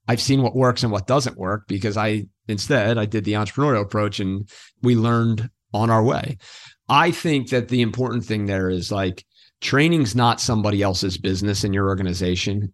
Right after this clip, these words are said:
If people work for you, training is your business. And yes, you can hire somebody outside, but you gotta be really intentionally involved in what is the training that they're getting, because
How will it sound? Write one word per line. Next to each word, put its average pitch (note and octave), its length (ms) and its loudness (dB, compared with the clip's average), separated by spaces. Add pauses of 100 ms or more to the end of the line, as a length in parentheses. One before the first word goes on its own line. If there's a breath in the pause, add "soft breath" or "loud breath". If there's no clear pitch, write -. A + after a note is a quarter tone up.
If A2 220 0
people E3 380 4
work A2+ 240 2
for C#3 140 0
you, C#3 300 4
training B2 480 2
is G#2+ 200 0
your - 200 -6
business. - 540 -8 (440)
And G2+ 480 0 (240)
yes, C#3+ 360 4
you B2+ 100 4
can B2 120 0
hire A2 560 2 (120)
somebody G#2+ 400 0
outside, G2+ 640 -2 (320 loud breath)
but C#3 160 4
you F#3+ 120 2
gotta F3 220 2
be B2+ 180 6
really B2 720 4
intentionally A#2+ 600 2
involved A2 480 2
in G#2 280 0
what A#2 200 2
is A2 140 0
the A2+ 80 0
training A#2 480 0
that G2+ 140 -2
they're G#2 120 -2
getting, G#2 460 0 (380 loud breath)
because B2 480 0